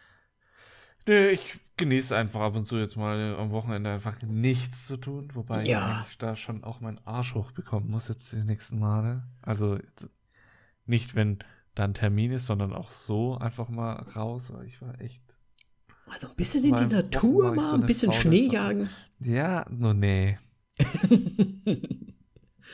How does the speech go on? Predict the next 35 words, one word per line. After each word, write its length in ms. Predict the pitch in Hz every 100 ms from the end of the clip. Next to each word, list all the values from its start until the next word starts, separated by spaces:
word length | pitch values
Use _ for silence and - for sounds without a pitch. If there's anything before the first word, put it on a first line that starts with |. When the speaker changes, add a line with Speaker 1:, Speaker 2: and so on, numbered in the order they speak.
| - _ _ _ -
Speaker 2:
Aber 140 | 165
in 80 | 156
die 60 | 143
Speaker 1:
Ah, 20 |
ah. 40 |
Speaker 2:
Natur? 680 | 123 117 147 208 370 415 381 - - _ _ - - - _ _ _ _ _
Speaker 1:
Ja, 160 | 120 196
ja. 340 | 190 196 170 _ _ _ _ _ _ _ _ _ - -
Speaker 2:
Muss 160 | 110
man 100 | 185 220
schon 140 | 285
mal 100 | 285
machen. 160 | 262 143
Speaker 1:
Muss 140 | -
mal 140 | 165
sein, 360 | 147 117 107 101 -
ja. 80 | 120 -
Speaker 2:
Aber 260 | 139 156
so 100 | 135
eine 220 | 151 135 120 -
Di-, 400 | 139 127 160 -
also 300 | 127 127 127
Dungeon 440 | 117 107 135 151 143
and 160 | 127 113
Dragons 560 | 117 135 170 170 -
Geschichte, 440 | 180 - 175 - 151
das 140 | 127
dauert 260 | 127 123 117
doch 100 | 110
auch 180 | 143 -
immer 220 | 110 101
eine 140 | 104
ganze 340 | 127 117 - 113
Weile, 300 | 110 110 107
oder? 360 | - 180 196